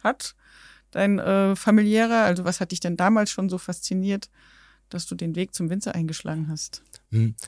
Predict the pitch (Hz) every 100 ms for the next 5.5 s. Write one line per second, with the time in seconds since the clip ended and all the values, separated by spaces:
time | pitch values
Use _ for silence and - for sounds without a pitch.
0 | - 120 117 113 - - - 127 117 123
1 | 131 110 104 107 95 - 113 117 123 120
2 | 117 107 107 - 110 110 117 104 107 101
3 | 98 98 95 95 95 98 85 95 104 92
4 | - 92 95 95 98 120 131 123 120 -
5 | 104 101 110 104 98